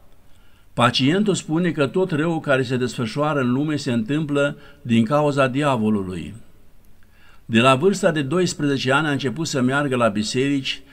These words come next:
să se roage, a cumpărat icoane și a studiat literatura bisericească. Nu mânca nimic în zilele de miercuri și vineri. Adulții și soldații râdeau de această prostie.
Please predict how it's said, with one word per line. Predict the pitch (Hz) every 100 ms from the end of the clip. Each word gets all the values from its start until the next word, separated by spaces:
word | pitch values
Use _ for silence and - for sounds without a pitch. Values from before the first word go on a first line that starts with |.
| -
să | - -
se | 113 120
roage, | 110 117 147 135 143 135
a | - 117
cumpărat | 127 110 123 147 156
icoane | 120 123 127 135 135
și | 135
a |
studiat | 113 - 113 131 135
literatura | 127 110 117 107 107 131 120
bisericească. | 110 107 117 113 147 110 104 - 90 82 90 - - - - - - - - - -
Nu | - 127 190
mânca | 196 180 180
nimic | 170 160 180 165
în | 127
zilele | 117 135 131 127
de | 120
miercuri | 110 117 131 117 110
și | 131
vineri. | 117 123 101 92 82 110 - - - - - - - - - -
Adulții | 123 123 123 175 185 190
și | 165
soldații | 127 139 123 143 160 165
râdeau | 147 139 139 151
de | 127
această | 113 120 110 120
prostie. | 107 104 101 - 101 92 82